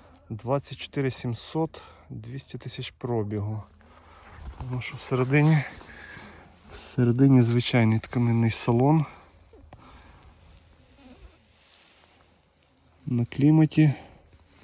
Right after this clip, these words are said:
Активного круїза немає. Безключовий є. Дис-, диски легкосплавні. Оптика базова.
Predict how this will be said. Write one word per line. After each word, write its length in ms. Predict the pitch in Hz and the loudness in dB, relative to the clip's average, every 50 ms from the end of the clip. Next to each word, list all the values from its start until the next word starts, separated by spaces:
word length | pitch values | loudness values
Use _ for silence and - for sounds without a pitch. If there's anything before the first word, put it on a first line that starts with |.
| - - - - - - - - - - - - - - _ - - - - - - - - - - _ _ _ _ _ _ _ _ _ _ _ _ - _ _ 143 143 135 131 | -20 -20 -20 -20 -20 -20 -20 -20 -20 -20 -20 -20 -20 -20 _ -20 -20 -20 -20 -20 -20 -20 -20 -20 -20 _ _ _ _ _ _ _ _ _ _ _ _ -20 _ _ -16 -10 -10 -10
Активного 540 | 117 - - - 131 123 120 120 117 117 117 | -10 -10 -4 0 2 2 4 4 4 2 2
круїза 440 | - 123 123 123 123 120 117 120 | 2 2 4 4 4 4 4 4
немає. 520 | 120 120 127 139 156 165 170 170 165 165 143 - - - - - - - - - - - - - - - - - - _ _ _ _ - - | 4 6 6 6 6 6 6 6 6 4 2 0 -6 -16 -20 -20 -20 -20 -20 -20 -20 -20 -20 -20 -20 -20 -20 -20 -20 _ _ _ _ -16 -12
Безключовий 680 | 131 120 - - 139 131 - - 147 131 120 107 107 | -10 -10 -8 -8 -8 -8 -6 -6 -2 -2 -2 -2 -2
є. 320 | 104 104 110 117 117 113 101 - - - - - - - - - - - | -4 -4 -4 -4 -4 -4 -4 -4 -2 0 2 2 2 0 -2 -8 -12 -12
Дис-, 340 | 127 123 - - - - 135 | -12 -14 -14 -16 -20 -8 -6
диски 380 | 135 139 - - - 127 120 110 - - _ _ - - - | -6 -6 -6 -6 -6 -6 -6 -6 -8 -14 _ _ -20 -18 -6
легкосплавні. 880 | - 131 131 127 - - 131 - - - 170 165 170 170 175 180 180 165 147 - _ _ - - - - - - - - - - - - _ _ _ - - - | -4 -2 -2 -2 -4 -10 -14 -14 -6 -4 -2 0 0 0 0 -2 -2 -4 -6 -10 _ _ -20 -20 -20 -20 -20 -20 -20 -20 -20 -20 -20 -20 _ _ _ -20 -10 -6
Оптика 540 | 151 147 - - - 143 - - 147 139 - - - - | -6 -6 -6 -6 -10 -8 -4 -2 -2 -2 -4 -8 -14 -12
базова. 680 | 135 127 123 127 123 117 110 107 120 113 120 120 113 | -10 -2 0 2 2 2 2 -2 -4 -6 -6 -6 -8